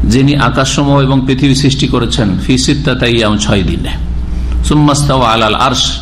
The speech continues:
অতঃপর আরশে সমুন্নত হয়েছেন। আসমান জমিন সৃষ্টি করার পরে আরশে তিনি সমুন্নত হয়েছেন।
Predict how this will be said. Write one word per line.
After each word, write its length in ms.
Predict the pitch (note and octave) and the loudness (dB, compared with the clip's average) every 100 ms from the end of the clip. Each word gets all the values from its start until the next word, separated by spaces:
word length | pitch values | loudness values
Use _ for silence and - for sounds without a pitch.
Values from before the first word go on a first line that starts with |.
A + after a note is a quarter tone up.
| - | -4
অতঃপর 500 | A2 A2 A2+ A2+ A#2+ E3+ - - - - - | -2 0 0 0 0 -2 -6 -6 -6 -6 -4
আরশে 520 | G2 A2 A2 - C#3+ D#3 D3+ - - - - - | -2 0 0 0 0 0 -2 -4 -4 -4 -4 -4
সমুন্নত 760 | - B2+ G#2+ C3 C#3 B2+ E2+ E2+ | -2 2 2 4 4 2 2 0
হয়েছেন। 440 | F#2 F2 - - - - - - - - | 0 0 0 -2 -2 -4 -4 -2 -2 -2
আসমান 640 | A2+ A2 - A2 A#2 A2+ | 0 0 0 0 2 0
জমিন 480 | G2+ G#2 G#2+ A2+ A2+ | 0 2 2 2 2
সৃষ্টি 560 | - - A2 - A#2 G#2+ | 0 0 0 0 0 0
করার 340 | A2+ G#2+ G#2+ G2 | 0 0 0 0
পরে 500 | A2+ A2+ C3+ F3 - - - - - - | 0 2 2 0 -2 -4 -6 -6 -6 -2
আরশে 500 | G#2 A2 C3+ C3+ D#3+ D#3+ | 0 0 0 0 -2 0
তিনি 240 | D3 D3 | 0 0
সমুন্নত 600 | D3 G#2 G#2 G#2 G2+ - | 0 0 2 0 0 0
হয়েছেন। 400 | F2+ E2 - | 0 0 0